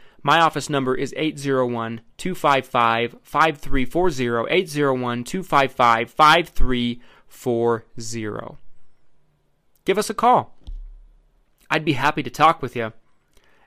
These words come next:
And we can then better determine if there is any improvements to be made. There's a lot of crappy information out there to where you think you can do better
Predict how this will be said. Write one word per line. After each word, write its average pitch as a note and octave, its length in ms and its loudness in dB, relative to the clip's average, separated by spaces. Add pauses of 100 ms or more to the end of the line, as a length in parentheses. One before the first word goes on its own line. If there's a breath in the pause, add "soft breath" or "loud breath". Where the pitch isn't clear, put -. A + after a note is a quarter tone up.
(140)
And C3+ 160 -4
we D3 80 0
can D3 180 -6
then D#3+ 180 0
better D3+ 200 0
determine B2+ 540 -4 (340 soft breath)
if D3+ 200 0
there E3+ 160 4
is B3+ 160 0
any A3 140 -2
improvements G#3 380 0
to - 80 -8
be A3 80 -4
made. E3+ 300 -4 (920)
There's B2+ 140 -8
a C#3 40 0
lot F#3 200 6
of A3 100 -6
crappy G3+ 540 8
information G3+ 520 -2
out D#3+ 160 0
there D#3 160 0
to D#3 120 -6
where D#3+ 100 0
you D3 100 -2
think A#3 300 -4
you F#3+ 80 -4
can C#3 160 -4
do B2+ 100 0
better A#2+ 420 -2